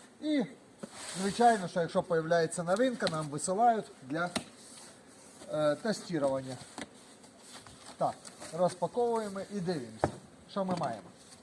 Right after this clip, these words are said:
Так, низька криша. Я сторонник низьких криш. Я завжди про це говорю. І от виробник прислухався до пасічників і зробив низьку кришу.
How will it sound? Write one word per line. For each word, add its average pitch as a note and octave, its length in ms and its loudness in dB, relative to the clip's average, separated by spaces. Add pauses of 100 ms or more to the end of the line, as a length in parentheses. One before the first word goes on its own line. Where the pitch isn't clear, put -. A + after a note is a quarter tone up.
(880)
Так, C3 160 -2 (180)
низька D#3 320 4
криша. C#3+ 340 -8 (1080)
Я E3+ 180 8
сторонник D#3 580 0
низьких G#3 380 -4
криш. C#4 340 0 (1000)
Я E3 160 6
завжди C#3+ 880 -2
про C#3 200 -4
це C#3+ 200 0
говорю. F3+ 480 4 (840)
І C#4 120 0
от A#3 220 6 (580)
виробник F3 580 2
прислухався A#3 760 2 (520)
до G3 260 2 (1200)
пасічників F3 840 4
і C4 100 6
зробив G3 380 4
низьку F#3 280 -4
кришу. C3 280 -4